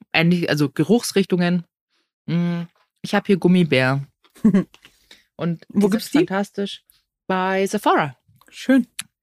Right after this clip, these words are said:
Speaker 1: Mm, hab ich tatsächlich auch, gibt's auch im Store in Hamburg bei euch.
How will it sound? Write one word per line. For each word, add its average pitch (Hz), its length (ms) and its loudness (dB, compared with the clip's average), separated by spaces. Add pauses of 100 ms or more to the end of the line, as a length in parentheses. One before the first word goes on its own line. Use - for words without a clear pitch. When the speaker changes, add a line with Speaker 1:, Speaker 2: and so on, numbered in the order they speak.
(420)
Speaker 1:
Mm, 170 340 2
hab 196 120 2
ich - 60 2
tatsächlich 208 420 0
auch, 185 180 -2
gibt's 202 180 -4
auch 190 180 0
im 175 120 -4
Store 190 420 0
in 196 380 2 (420)
Hamburg 226 400 2
bei 151 320 2
euch. - 300 -4